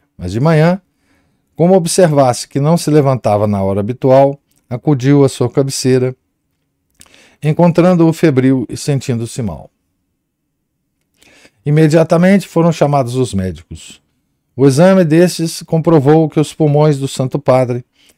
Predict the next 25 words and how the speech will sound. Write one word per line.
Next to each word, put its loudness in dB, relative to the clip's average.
se -2
achavam 2
congestionados -2
e -4
advertiram -2
que -12
estava 0
seriamente -6
enfermo. -12
Por 2
volta 4
das 2
oito 2
horas, 4
vieram 4
me -4
transmitir -2
essas -4
informações. -6
A -2
notícia 0
foi 0
para 0
mim 0
terrível, -2